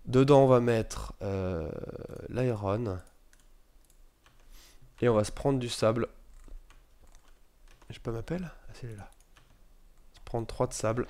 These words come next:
Allez. Un. Deux. <coughs> Trois. Ok, trois de sable, c'est bien. Tac, ça je prends. Ça, on met dedans.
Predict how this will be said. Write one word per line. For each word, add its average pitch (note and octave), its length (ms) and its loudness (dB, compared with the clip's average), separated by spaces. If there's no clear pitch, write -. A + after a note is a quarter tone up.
Allez. G2+ 240 -6
Un. A#2+ 200 2
Deux. B2 400 4
<coughs> - 1900 12
Trois. - 340 8
Ok, G2+ 200 2
trois C#3 220 8
de C#3+ 40 -2
sable, C#3+ 200 8
c'est C3 120 0
bien. C3+ 320 8
Tac, C#3 320 8
ça - 220 0
je - 100 -2
prends. - 440 2
Ça, - 240 2
on C3 80 6
met B2+ 140 4
dedans. B2+ 480 6